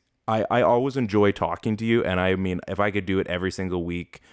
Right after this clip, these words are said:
uh, I would. But you're a lot busier than, uh, than, than we are. Um, but, uh, like, anytime, I mean, I, I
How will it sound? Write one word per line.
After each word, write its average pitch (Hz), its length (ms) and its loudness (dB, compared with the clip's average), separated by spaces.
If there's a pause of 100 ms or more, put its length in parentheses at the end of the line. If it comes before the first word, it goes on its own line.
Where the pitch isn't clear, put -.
(120)
uh, 87 200 -4
I 90 140 -2
would. 85 380 0
But 80 280 -4
you're 85 140 -4
a 85 60 -2
lot 82 200 -4
busier 85 360 -6
than, 80 320 -8
uh, 64 240 -8
than, 78 340 -10
than 80 220 -8
we 95 100 -2
are. 120 200 2 (280)
Um, 80 460 -2 (600)
but, 92 360 -2
uh, 92 180 2
like, 107 320 2
anytime, 120 680 0
I 101 80 0
mean, 95 260 0
I, 87 200 -2
I 90 260 -4